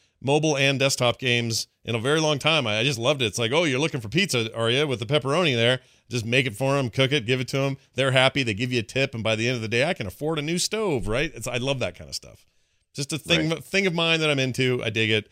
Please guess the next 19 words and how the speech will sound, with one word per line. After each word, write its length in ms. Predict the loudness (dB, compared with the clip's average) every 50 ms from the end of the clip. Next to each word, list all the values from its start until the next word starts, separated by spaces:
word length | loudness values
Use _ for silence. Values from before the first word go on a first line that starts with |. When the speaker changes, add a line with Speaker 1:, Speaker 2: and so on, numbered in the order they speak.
| _ _ _ _ _
Speaker 1:
There's 120 | -4 -4
a 40 | -4
billion 380 | 0 2 2 4 4 4 2 2
of 80 | 2
those. 320 | 4 4 4 4 4 2 2
Some 100 | 0 0
of 100 | -2 -2
'em 60 | -4
are 60 | -6
free 200 | -6 -4 -4 -4
to 80 | -4 -4
play 220 | -2 0 0 0
to 80 | 0 0
hell 220 | 0 -2 -2 -2
and 100 | 0 0
back, 220 | 2 2 2 0
and 100 | -2 -4
they 60 | -4 -4
suck. 420 | -2 -2 0 -2 -2 -4 -8 -14